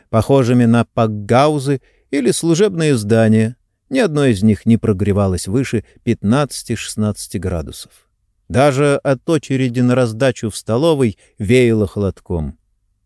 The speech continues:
Фрэнка все это устраивало. С другой стороны, в их домике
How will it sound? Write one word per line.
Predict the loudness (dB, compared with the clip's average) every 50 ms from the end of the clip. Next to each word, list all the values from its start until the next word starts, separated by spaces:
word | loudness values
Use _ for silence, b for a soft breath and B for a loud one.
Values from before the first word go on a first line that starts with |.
| _ _ _
Фрэнка | -10 -4 0 0 2 2 0 0 0 2 2 2 0 -2 -6 _ _ _ _
все | -12 -8 -4 -2 0 0 0 0
это | -2 -4 -4 -2 -2 -2 -2 -2 -4 -8 _ _ _ _ _ _ _
устраивало. | -4 -4 -2 -2 -4 -6 -6 -4 -4 -2 -4 -4 -6 -10 -12 -14 -16 -20 _ _ _ _ _ _ _ _ _ _ _ _ _ _ _ _ _ _ -10
С | -8 -4 -2
другой | 0 0 0 2 0 -2
стороны, | -2 -2 0 0 0 0 0 -2 -6 _ _ _ _ _ _ _ _ _ -8
в | -2 2 2
их | 2 2 0 -2
домике | 0 2 2 2 2 2 -2 -2 -2 -2 0 0 0